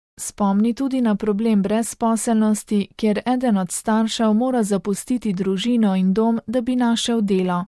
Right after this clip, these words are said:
Velik izziv predstavlja naraščanje mešanih zakonov,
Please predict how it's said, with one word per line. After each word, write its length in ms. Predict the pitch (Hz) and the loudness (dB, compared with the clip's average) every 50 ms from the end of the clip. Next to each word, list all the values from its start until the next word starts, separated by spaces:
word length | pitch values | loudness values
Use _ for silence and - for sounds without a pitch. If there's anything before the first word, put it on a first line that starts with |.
| _ _ _ _ _ _ _ _ - | _ _ _ _ _ _ _ _ -8
Velik 460 | 196 180 196 196 196 196 196 - - | -4 -2 0 0 2 0 0 0 -2
izziv 320 | 220 208 202 226 247 269 | -4 -2 -2 -2 -2 -4
predstavlja 720 | 262 - 262 277 - - - - 262 247 247 254 254 262 254 | -2 -2 -4 -4 -4 -4 -6 -4 -2 0 0 0 0 -2 0
naraščanje 800 | 254 254 247 220 196 190 190 - - - 247 240 240 233 233 226 | 0 0 0 0 0 0 -2 -4 -4 -4 -2 0 2 2 2 2
mešanih 560 | 233 247 247 240 - - 208 190 190 190 185 | 0 0 -2 -2 0 0 2 2 2 2 0
zakonov, 640 | 180 196 190 - - - 214 214 214 208 196 185 | 0 -2 -4 -4 -2 0 2 2 4 4 2 0